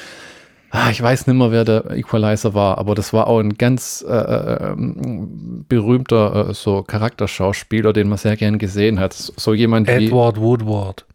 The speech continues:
Speaker 1: Ah, genau, genau. Und, äh, das kann ich mir einfach nicht vorstellen, dass die Rolle ein anderer macht. Die haben einfach den Namen drüber geklatscht und so einen Revenge-Thriller draus gemacht.
Speaker 2: Bitte, du kannst dir nicht vorstellen, dass Queen Latifah die geistige Erbin eines weißen Schotten ist?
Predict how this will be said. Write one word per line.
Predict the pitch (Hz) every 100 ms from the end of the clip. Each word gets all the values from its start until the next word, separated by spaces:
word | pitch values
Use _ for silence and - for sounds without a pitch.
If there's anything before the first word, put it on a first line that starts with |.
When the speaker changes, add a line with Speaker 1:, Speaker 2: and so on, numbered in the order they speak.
| _
Speaker 1:
Ah, | - 117 113 95 87
genau, | 90 92 92
genau. | 98 98 95 - - - -
Und, | 120 - -
äh, | 113 - _
das | - -
kann | - 104
ich |
mir | -
einfach | 98 101
nicht | 98
vorstellen, | - 110 - 92
dass | 90
die | -
Rolle | 95 101
ein | 98
anderer | 104 95
macht. | 92 90
Die |
haben | 107
einfach | 127 120
den | 101
Namen | 95 117 147
drüber | - 101
geklatscht | 101 98 107 98 -
und | 92
so | 98
einen | 87
Revenge-Thriller | 85 95 123 - - 95
draus | 95 92 -
gemacht. | - 85 -
Speaker 2:
Bitte, | 123 147 175
du | 139
kannst | 131 143 147
dir | 123
nicht | 147
vorstellen, | - 135 156 - 151 147
dass | 127 120
Queen | - 151 170
Latifah | 135 120 147 156 - 131
die | 120 123
geistige | 135 127 151 - 139 - 131 127 -
Erbin | 131 151 139 131 135 151 -
eines | - 120 123 123 - 123
weißen | 123 139 160 - 151 151 131 -
Schotten | - - 165 123 117
ist? | 117 175 -